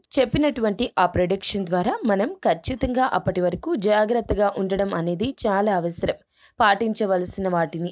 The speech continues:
అన్నింటినీ పాటిస్తూ ఇంట్లోనే ఉంటూ జాగ్రత్తగా ఉంటారని ఆశిస్తున్నాం. కరోనా నియమ నిబంధనలను పాటిస్తూ మీరు సురక్షితంగా ఉండాలని కోరుకుంటున్నాం.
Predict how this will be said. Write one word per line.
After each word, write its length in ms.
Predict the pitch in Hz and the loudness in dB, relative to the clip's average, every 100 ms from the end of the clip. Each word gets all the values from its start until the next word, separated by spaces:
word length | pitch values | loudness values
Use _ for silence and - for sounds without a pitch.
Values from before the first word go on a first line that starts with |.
| - | -4
అన్నింటినీ 580 | 165 185 233 226 190 202 | -2 -2 -4 -4 -4 -4
పాటిస్తూ 600 | 202 170 165 180 - 165 - _ _ - | -2 -2 -2 -4 -2 -4 -8 _ _ -4
ఇంట్లోనే 440 | 214 202 202 185 | -4 0 -2 0
ఉంటూ 320 | 180 170 175 311 453 | -2 -4 -2 -4 -4
జాగ్రత్తగా 680 | 175 190 170 175 214 208 196 | 0 2 2 2 -2 -2 0
ఉంటారని 520 | 196 180 185 180 180 220 - | 0 0 -2 -2 -2 -4 -4
ఆశిస్తున్నాం. 720 | 165 160 - 170 - 180 185 - _ - | -4 -4 -8 -14 -8 -4 -4 -6 _ 0
కరోనా 420 | 277 302 339 294 | 2 2 2 0
నియమ 280 | 220 220 233 | 0 -2 -2
నిబంధనలను 800 | 208 185 202 202 190 185 185 240 - | -2 -2 0 0 -2 -2 -4 -6 -6
పాటిస్తూ 460 | 185 160 165 180 - 427 _ _ _ - | -2 -2 -4 -14 -14 -16 _ _ _ -6
మీరు 180 | 208 240 466 _ _ | -4 -4 -10 _ _
సురక్షితంగా 760 | - 233 214 - 226 214 202 196 | -4 -4 -4 -8 -8 -4 -2 -2
ఉండాలని 460 | 190 185 185 170 202 440 - | -4 -8 -6 -6 -10 -12 -6
కోరుకుంటున్నాం. 640 | 185 170 180 180 180 180 | -4 -4 -8 -12 -8 -8